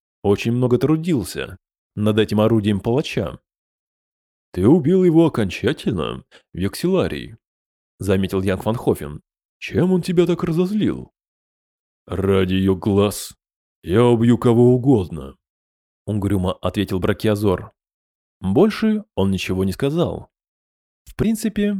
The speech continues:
Брахиазор мог пощадить Граш Натураса. Тот, в общем-то, не сделал ему ничего плохого, и оскорбление нанёс несмертельное. Но не захотел.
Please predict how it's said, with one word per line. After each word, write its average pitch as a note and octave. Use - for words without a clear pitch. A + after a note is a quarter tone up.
Брахиазор F3+
мог G#2
пощадить F3+
Граш G2+
Натураса. A2
Тот, A3
в G3
общем-то, E3
не G#2
сделал F#3+
ему D#3+
ничего C3
плохого, C#3
и G2+
оскорбление F3
нанёс D3+
несмертельное. G2+
Но C3
не G#3+
захотел. F#3+